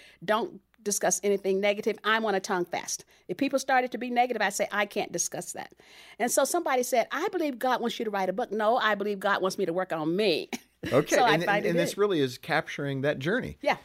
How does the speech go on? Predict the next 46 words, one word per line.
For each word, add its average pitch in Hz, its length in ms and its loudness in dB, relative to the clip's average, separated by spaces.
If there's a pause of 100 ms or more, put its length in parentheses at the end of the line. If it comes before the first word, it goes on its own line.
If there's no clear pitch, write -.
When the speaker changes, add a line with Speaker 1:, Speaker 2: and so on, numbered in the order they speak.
(100)
Speaker 2:
and 123 160 2
what 135 120 6
you 147 60 4 (100)
Speaker 1:
absolutely. 147 80 2
Speaker 2:
did. 143 140 4 (140)
Speaker 1:
Yeah. 190 200 0
Speaker 2:
Now, 156 280 2
why 135 560 -2
are 175 140 0
we 123 180 0
so 110 480 2
broadly, 113 580 0
why 101 200 -2
are 131 100 -2
we 123 240 -4
all 131 260 0
so 120 320 -2
affected 95 720 -4 (480)
with 101 260 0
tongue 104 280 0
problems? 71 580 -2
I - 60 -2
mean, 143 160 4
it's 151 100 -2
so 180 160 -2
natural 147 420 -4
for 98 280 -2
us 90 160 -2
in 101 80 -4
our 90 120 -4
flesh 87 480 -2
to 92 280 -6
lash 92 360 0
out, 92 500 -2
to 82 200 -6
say 104 280 0
things 98 360 -4
we 95 120 0
regret. 85 640 -4 (280)
Speaker 1:
It 359 220 -4
Speaker 2:
Why? 269 300 4
Speaker 1:
is - 160 -10 (260)
because 359 400 0
we 320 100 0
are 277 60 2
human. 277 360 0